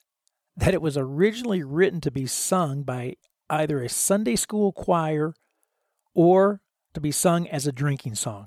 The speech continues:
<laughs> I'm not sure how all that works, how those two go together, but, uh,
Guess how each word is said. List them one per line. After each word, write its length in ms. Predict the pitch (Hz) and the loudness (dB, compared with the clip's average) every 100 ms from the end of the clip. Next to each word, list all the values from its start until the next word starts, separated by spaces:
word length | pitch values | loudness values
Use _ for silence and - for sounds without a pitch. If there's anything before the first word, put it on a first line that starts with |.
| - - | -14 -8
<laughs> 960 | - - - - - - - - 233 - - - - - - - - - - - | -4 -4 -6 -12 -6 -6 -6 -4 -2 -2 -2 -4 -6 -16 -16 -16 -14 -16 -12 -6
I'm 140 | 180 | -2
not 200 | 196 - | 0 -2
sure 240 | - 185 160 | -2 0 4
how 140 | 170 | 6
all 160 | 165 156 | 6 6
that 260 | 165 160 | 2 0
works, 480 | 160 147 175 214 - | 0 2 4 4 4
how 160 | 185 175 | 4 4
those 240 | 170 165 | 2 0
two 180 | - 196 | -2 0
go 160 | 160 165 | 0 0
together, 500 | 147 170 175 190 180 - - - _ _ | 0 2 2 0 -4 -12 -20 -20 _ _
but, 220 | 151 156 147 _ - | -2 -2 -2 _ -6
uh, 340 | 147 139 135 | -4 -4 -8